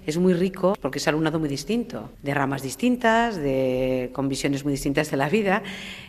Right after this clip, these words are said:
y entonces el relacionarse y el, y el, y el poder apoyarse y el poder verse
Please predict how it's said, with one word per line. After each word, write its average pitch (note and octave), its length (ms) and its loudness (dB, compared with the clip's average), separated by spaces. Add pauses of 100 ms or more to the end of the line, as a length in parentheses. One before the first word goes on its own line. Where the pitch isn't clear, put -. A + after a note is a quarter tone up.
y F3 100 4
entonces E3 300 4
el D#3 200 2
relacionarse D3+ 800 2
y F3 120 2
el, E3+ 720 2 (480)
y D3+ 200 4
el, D3+ 300 2 (320)
y - 40 -2
el C#3+ 80 -4
poder D#3+ 180 4
apoyarse E3+ 680 2
y E3+ 80 2
el D#3 80 2
poder D#3+ 260 4
verse F3 560 2